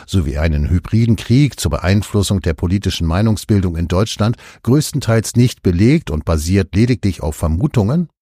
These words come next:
Selbst auf Nachfrage von Bundestagsabgeordneten verweigert das Innenministerium die Aussage zu konkreten Belegen. Zudem hat sich bereits in der jüngsten Vergangenheit herausgestellt,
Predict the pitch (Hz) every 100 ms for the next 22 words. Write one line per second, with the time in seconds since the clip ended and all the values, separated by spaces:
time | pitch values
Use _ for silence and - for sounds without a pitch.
0 | _ _ _ _ _ - 104 - 85 -
1 | 101 113 - 92 90 90 82 143 143 -
2 | 90 90 87 - 101 82 98 120 - 143
3 | - 110 131 175 139 113 - - 143 156
4 | 127 113 - - 110 117 135 143 - 95
5 | 98 110 107 - 127 110 113 120 117 113
6 | 110 147 165 - - _ _ - - 120
7 | 98 117 113 110 107 113 98 104 - 95
8 | 87 82 110 135 - 101 - 78 104 110
9 | 92 90 87 87 - - - 110 131